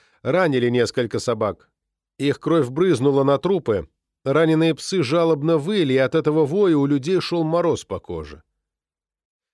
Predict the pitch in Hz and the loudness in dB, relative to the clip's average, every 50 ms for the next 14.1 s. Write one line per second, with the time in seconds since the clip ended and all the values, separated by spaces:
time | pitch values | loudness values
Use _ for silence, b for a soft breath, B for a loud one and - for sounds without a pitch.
0 | _ _ - 139 135 135 147 139 - 143 147 143 160 156 139 - - 147 135 - | _ _ -4 -2 2 2 2 2 2 0 0 2 2 2 0 0 0 -2 -2 -2
1 | - - 147 135 - 127 107 87 78 73 71 _ _ _ _ _ _ _ _ _ | -2 -6 -6 -6 -4 -6 -6 -6 -6 -10 -14 _ _ _ _ _ _ _ _ _
2 | _ _ - 135 131 - 180 175 165 - 170 165 156 156 143 - 170 170 180 180 | _ _ -6 -6 -2 0 0 -2 0 0 0 2 2 2 2 2 0 2 2 2
3 | 165 147 151 131 - 160 143 147 156 165 180 196 - - - - 139 131 131 - | 2 2 0 -2 -2 -2 0 2 2 2 0 -2 -4 -4 -4 -4 -2 -2 -2 -2
4 | 147 135 - - 156 - - 139 117 143 143 139 135 107 85 90 85 78 71 - | -2 -2 -2 -4 -6 -6 -6 -4 -2 -2 0 0 -2 -2 -4 -6 -8 -10 -10 -14
5 | _ _ _ _ _ _ _ _ _ _ _ _ _ _ _ _ _ _ _ 190 | _ _ _ _ _ _ _ _ _ _ _ _ _ _ _ _ _ _ _ -4
6 | 202 208 196 165 139 180 190 170 - - 202 190 185 165 143 - 175 160 - 185 | -2 0 0 0 0 0 0 0 0 0 0 2 2 0 0 -2 -4 -2 0 -2
7 | 180 165 - 185 196 202 202 180 131 104 98 80 - - _ _ _ _ _ _ | -2 -2 -2 -4 -2 0 0 0 0 -2 -4 -6 -8 -12 _ _ _ _ _ _
8 | _ _ _ _ _ _ _ - 123 110 143 143 - - 147 139 - 160 160 156 | _ _ _ _ _ _ _ -4 -2 0 0 -2 0 0 -2 0 0 0 0 2
9 | 151 151 127 - - 160 139 - 160 156 160 170 180 165 - 151 143 117 104 120 | 2 0 0 0 -2 -4 -2 -2 -2 -2 0 0 0 0 0 0 -2 -2 0 -2
10 | 120 - 143 120 - 160 165 135 135 165 156 - 160 165 147 - - 196 190 165 | -2 -2 -4 -4 -2 -2 -2 0 0 -2 -2 -2 -2 -4 -4 -2 -2 -2 -2 0
11 | 143 127 120 110 113 - - 143 - - 190 190 175 175 175 170 147 156 214 214 | -2 -2 -2 -2 -4 -4 -6 -8 -4 -2 -2 0 0 0 0 -2 -2 -2 -2 0
12 | 202 175 139 110 160 165 165 147 160 165 143 - - 147 - - 156 147 156 143 | 0 0 -2 -2 -2 -2 -2 0 0 -2 -2 -2 -6 -6 -4 -2 -2 -2 -2 -2
13 | 180 185 175 - 165 165 147 - - 143 151 117 135 147 143 - 135 87 76 - | -4 -6 -6 -4 -2 -2 -2 -2 -2 -2 -2 0 0 -2 -2 -2 -4 -6 -6 -8
14 | _ | _